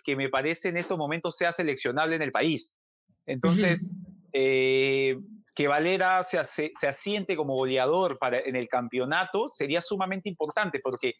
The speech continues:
Speaker 1: si nosotros solamente pasamos, eh, lista de
Speaker 2: Ujú.
Speaker 1: los delanteros de los otros equipos importantes en el Perú, Alianza tiene a Barcos, que es un
Speaker 2: Sí.
Speaker 1: delanterazo, un, un delantero que, que, que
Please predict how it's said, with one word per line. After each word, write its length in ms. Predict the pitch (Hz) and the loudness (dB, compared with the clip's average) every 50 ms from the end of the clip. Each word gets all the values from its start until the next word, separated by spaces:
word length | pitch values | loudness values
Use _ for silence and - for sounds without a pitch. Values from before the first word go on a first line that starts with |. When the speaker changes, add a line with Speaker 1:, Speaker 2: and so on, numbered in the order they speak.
| _ _ _ _ | _ _ _ _
Speaker 1:
si 140 | - - | -6 -4
nosotros 380 | 143 135 131 - 202 196 214 208 | -2 -2 0 -2 0 -2 -2 -2
solamente 500 | - 220 220 220 214 226 220 196 202 185 | 0 0 0 2 2 0 0 0 -2 -2
pasamos, 760 | - 151 143 139 - 190 190 185 180 175 165 156 - - - | 0 0 -2 0 0 0 0 2 0 0 -2 -2 -4 -6 -4
eh, 160 | 139 127 127 | -2 -2 0
lista 540 | 147 175 208 196 - - - - - 110 110 | 0 0 0 -2 -2 -6 -6 -2 0 0 2
de 80 | 117 | 2
Speaker 2:
Ujú. 80 | 117 117 | 2 0
Speaker 1:
los 100 | 117 117 | 0 0
delanteros 560 | 120 117 113 113 120 117 - 185 190 170 139 | 0 0 -2 -2 -2 -2 0 0 2 2 0
de 60 | 123 | 0
los 160 | 117 113 - 160 | -2 -2 -4 -6
otros 220 | 160 165 175 - | -6 -6 -6 -6
equipos 360 | 156 - 175 160 - 160 - | -4 -6 -6 -4 -4 -4 -4
importantes 600 | 151 127 - 120 113 113 - 156 160 156 165 156 143 | -4 -4 -4 -4 -6 -2 -2 -2 -2 -2 -4 -6 -6
en 100 | 139 123 | -4 -4
el 120 | 117 110 | -4 -2
Perú, 320 | 117 113 117 131 143 160 - - _ _ _ _ _ - | -2 0 0 0 -2 -2 -6 -12 _ _ _ _ _ -4
Alianza 420 | 135 143 147 180 208 196 208 190 | -2 0 2 0 0 0 -2 -2
tiene 240 | 208 214 202 202 190 | -2 -2 0 0 0
a 100 | 156 143 | 2 2
Barcos, 680 | 175 202 208 190 156 - 175 196 220 - - - _ _ _ _ _ _ _ _ _ - | 2 2 2 0 -2 -2 -2 -2 -2 -2 -6 -10 _ _ _ _ _ _ _ _ _ -8
que 120 | 131 127 | -4 -4
es 100 | 127 - | -4 -2
un 100 | 175 156 | 0 0
Speaker 2:
Sí. 100 | 147 160 | 2 2
Speaker 1:
delanterazo, 600 | 175 156 - - 139 165 180 170 151 - - 143 | 2 2 2 0 2 2 2 2 0 -2 -4 -4
un, 220 | 151 143 135 139 143 | -4 -4 -6 -8 -6
un 100 | 143 147 | -4 -2
delantero 480 | 151 151 139 135 131 160 156 165 160 | 0 0 0 0 0 0 -2 -2 -2
que, 260 | - 147 135 127 117 _ | -2 -2 -2 -2 -4 _
que, 240 | - 123 117 113 107 | -4 -2 -2 -2 -4
que 180 | - - 120 120 | -6 -6 -6 -6